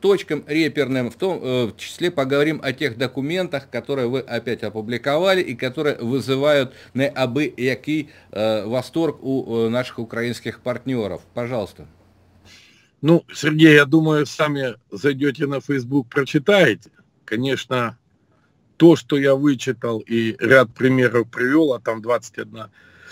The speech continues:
Speaker 2: страница, я, конечно, в ужасе от того, что происходит в украинской армии. Воровство,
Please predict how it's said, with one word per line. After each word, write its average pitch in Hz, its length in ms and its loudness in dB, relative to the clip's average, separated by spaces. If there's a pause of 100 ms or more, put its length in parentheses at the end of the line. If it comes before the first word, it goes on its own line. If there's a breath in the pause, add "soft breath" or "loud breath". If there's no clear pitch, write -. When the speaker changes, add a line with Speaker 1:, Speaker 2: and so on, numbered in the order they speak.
(220 loud breath)
Speaker 2:
страница, 139 680 4
я, 123 120 6
конечно, 120 640 0 (320)
в 107 260 0
ужасе 131 540 6 (1000)
от 120 200 4
того, 139 300 6
что 127 240 -2
происходит 110 720 -4
в 110 40 -6
украинской 107 580 4
армии. 95 280 -4 (2000 soft breath)
Воровство, 127 840 4